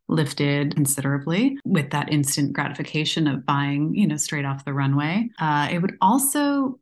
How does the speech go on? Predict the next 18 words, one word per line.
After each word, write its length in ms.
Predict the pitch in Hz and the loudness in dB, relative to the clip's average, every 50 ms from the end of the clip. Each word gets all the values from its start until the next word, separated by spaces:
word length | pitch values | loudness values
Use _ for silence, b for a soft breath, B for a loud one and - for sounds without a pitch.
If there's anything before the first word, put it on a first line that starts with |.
| _ - 208 | _ -2 2
kind 140 | 196 196 | 2 4
of 100 | 196 190 | 4 2
be 100 | 190 190 | 2 0
the 120 | 180 175 165 | 0 0 -2
death 280 | - 151 151 180 180 - 170 | -2 -2 -4 -4 -4 -2 -2
knell 320 | 156 147 143 139 143 143 | -2 0 0 -2 -2 -4
to 320 | 143 - - - 151 147 | -6 -8 -6 -4 -4 -4
fast 360 | 143 - 151 143 143 139 - - | -2 -2 -2 -2 -2 -2 -4 -2
fashion, 460 | 165 160 165 160 - - 143 135 135 | -2 0 0 0 0 0 2 2 2
right? 460 | 135 139 139 156 190 226 233 233 - | 2 2 2 2 0 0 -2 -2 -4
If, 340 | - 165 156 147 139 - - - - _ - | -4 -4 -4 -4 -8 -12 -18 -20 -18 _ -4
if 180 | 180 160 - - | -4 -4 -2 -2
designers 540 | - 160 156 160 151 147 147 151 147 139 - | -2 0 2 2 4 4 4 4 4 2 0
started 480 | - 151 147 143 143 143 143 139 - - - | 0 -2 -2 -2 -2 -2 -4 -6 -8 -6 -4
showing 520 | - - - 151 147 143 147 147 147 147 | -4 -2 0 0 2 2 2 2 2 0
in 140 | - 151 147 | 0 -2 -2
this 340 | 151 - 151 - - - - - | -4 -4 -6 -6 -6 -6 -8 -10
cadence. 640 | - - - 151 - 156 - - - - - - | -12 -10 -10 -8 -8 -6 -6 -6 -4 -4 -6 -6